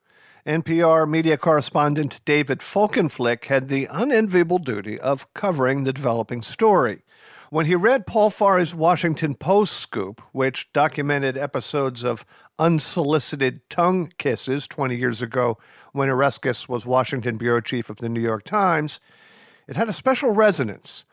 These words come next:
A year and a half earlier, Folkenflik had chased down a formal complaint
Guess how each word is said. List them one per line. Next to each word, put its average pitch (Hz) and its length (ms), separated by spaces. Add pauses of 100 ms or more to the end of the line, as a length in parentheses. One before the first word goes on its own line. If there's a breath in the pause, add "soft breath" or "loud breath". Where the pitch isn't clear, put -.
(280 soft breath)
A 117 80
year 175 280
and 147 140
a 139 40
half 139 300
earlier, 165 600
Folkenflik 196 880
had 139 180
chased 175 420
down 143 280
a 123 80
formal 247 480
complaint 110 580